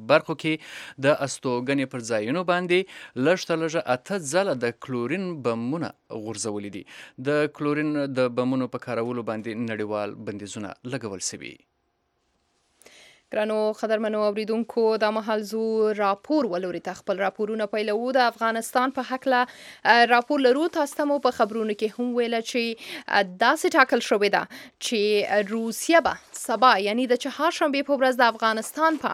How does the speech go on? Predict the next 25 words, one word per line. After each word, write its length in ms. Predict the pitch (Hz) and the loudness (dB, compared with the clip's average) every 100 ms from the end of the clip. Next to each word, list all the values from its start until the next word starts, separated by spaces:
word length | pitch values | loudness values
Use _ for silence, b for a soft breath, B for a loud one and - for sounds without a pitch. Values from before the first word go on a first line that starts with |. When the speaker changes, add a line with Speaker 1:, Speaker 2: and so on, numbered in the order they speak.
| 180 | -2
Speaker 2:
اړه 720 | 185 - - 359 339 - 214 | -2 -6 -12 -10 -10 -4 2
د 140 | 240 233 | 2 2
یوه 240 | 240 226 226 | 0 -2 -4
سیمه 260 | 247 208 220 | -4 -4 -4
ییز 180 | 226 - 226 | -6 -8 -8
کانفرانس 680 | 196 208 - 254 220 190 - | -8 -8 -8 -6 -6 -8 -12
کوربه 440 | - 180 185 170 | -6 -4 -4 -4
وي. 80 | 165 _ _ - | -6 _ _ -14
همداشان 500 | - 196 220 - 247 | -4 2 4 4 2
د 100 | 240 233 | 2 2
روسیې 360 | 226 262 254 233 | -2 0 2 2
د 120 | 208 | 2
اتحاد 340 | - 262 269 269 | 0 0 0 0
ته 100 | 226 220 | -4 -4
د 100 | - | -6
خبري 280 | 208 208 214 | -2 -2 -2
رسنۍ 340 | 208 208 208 214 | -4 -4 -4 -4
د 80 | 208 196 | -2 -2
راپور 360 | 190 208 202 - | -2 -4 -6 -6
پر 100 | 202 190 | -8 -6
بنسټ، 420 | 185 190 - 311 - B B B 254 | -8 -6 -2 -2 -2 B B B -2
روسیه 360 | 254 - 359 359 | -2 0 2 4
غواړي 220 | 285 269 254 | 6 4 2
چې 60 | |
په 60 | 254 | -4